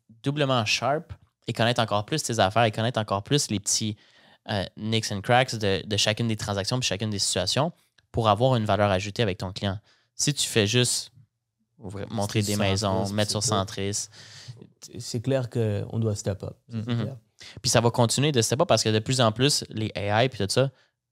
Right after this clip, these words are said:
Speaker 1: prennent de plus en plus d'ampleur, ce qui fait que, bon, ben, les gens ont accès à de plus en plus d'informations, de trucs puis de techniques, ce qui fait que tu dois être encore plus sharp. Puis comme Dom dit, le relationnel aussi, c'est quelque chose que les A I peuvent pas faire.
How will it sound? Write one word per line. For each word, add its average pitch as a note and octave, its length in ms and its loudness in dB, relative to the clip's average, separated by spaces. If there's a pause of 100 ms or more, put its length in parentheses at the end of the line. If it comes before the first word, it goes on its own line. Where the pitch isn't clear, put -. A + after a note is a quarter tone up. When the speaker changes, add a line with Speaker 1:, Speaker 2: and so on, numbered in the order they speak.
Speaker 1:
prennent A#2 240 2
de A2 60 4
plus A2+ 220 -4
en G2+ 120 2
plus G#2+ 220 -2
d'ampleur, G2+ 420 2
ce - 80 -4
qui - 100 -12
fait G2+ 160 -4
que, G2 120 -4
bon, G2+ 160 -2
ben, F#2+ 240 -8
les G2+ 140 -8
gens G#2 220 -2
ont F#2+ 40 0
accès G2 240 -2
à - 20 0
de G2+ 100 -8
plus G2+ 220 -6
en F#2 100 -4
plus G2+ 220 -6
d'informations, F#2+ 840 -4 (340)
de F#2+ 120 -10
trucs - 340 -10
puis G2 80 -8
de F2+ 100 -2
techniques, F#2+ 460 -8 (280)
ce - 100 -12
qui - 60 -10
fait G#2 100 -2
que - 100 -12
tu - 100 -8
dois F#2 120 0
être F#2+ 100 -4
encore F#2+ 280 -4
plus F#2 140 -6
sharp. - 280 -2
Puis G#2 280 -8
comme G2 200 -8
Dom G2+ 200 -4
dit, A2 200 -6
le G#2 100 0
relationnel G2 580 -2
aussi, A#2+ 240 -4
c'est - 140 -6
quelque G2 120 -10
chose G#2 140 -4
que F#2+ 220 -4 (240)
les G2 180 -4
A F#2+ 140 0
I F#2 40 -4
peuvent - 180 -10
pas E2 120 -8
faire. - 260 -12